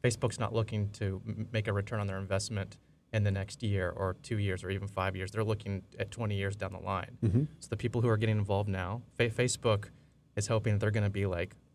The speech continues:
Speaker 1: the oracle in, of virtual reality in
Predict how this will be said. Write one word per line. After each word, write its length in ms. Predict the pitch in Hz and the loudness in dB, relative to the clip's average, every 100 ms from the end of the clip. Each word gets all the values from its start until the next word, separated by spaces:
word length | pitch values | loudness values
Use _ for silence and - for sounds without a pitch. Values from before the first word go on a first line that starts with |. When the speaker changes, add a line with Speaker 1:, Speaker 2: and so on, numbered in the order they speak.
| 113 | -4
Speaker 1:
the 120 | 101 | -2
oracle 640 | 104 120 104 104 95 87 - - _ - | 4 6 6 4 0 -4 -6 -16 _ -4
in, 380 | 104 95 101 - - _ - | -2 0 -4 -10 -16 _ -4
of 140 | 110 | -2
virtual 400 | 101 - 110 107 | 0 0 0 2
reality 540 | 107 98 95 95 92 90 | 2 2 2 0 -2 -2
in 400 | 113 101 98 92 | 0 0 0 -4